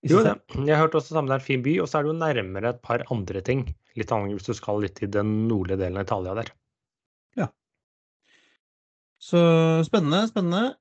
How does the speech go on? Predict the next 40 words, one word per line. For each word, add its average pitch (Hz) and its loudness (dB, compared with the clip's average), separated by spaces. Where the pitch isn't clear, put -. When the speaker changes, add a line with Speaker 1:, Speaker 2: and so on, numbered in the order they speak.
Speaker 1:
Ehm, 180 0
Tromsø 214 -2
er 156 0
liksom, 170 -6
eh, 160 -2
the 175 0
place 113 -4
to 156 -4
be, 135 -2
tror 349 -8
jeg. 302 -14
For, 202 0
eh, 190 2
er, - 0
er, 135 0
er, 151 0
er 143 0
tjue 135 -4
tjuefire 147 -4
Tromsøs 131 -4
år, 117 -2
tror 123 -12
du, 127 -10
Espen? 185 -18
Speaker 2:
Ja, 165 4
og 175 8
det 160 8
har 143 4
jo 180 2
vært, - 0
jeg 131 -2
føler, 120 -2
tjue 107 -4
tjuetre 101 -8
da, 104 -4
og 127 -4
det 120 -6
kommer 104 -6
stadig 92 -6
flere, 90 -10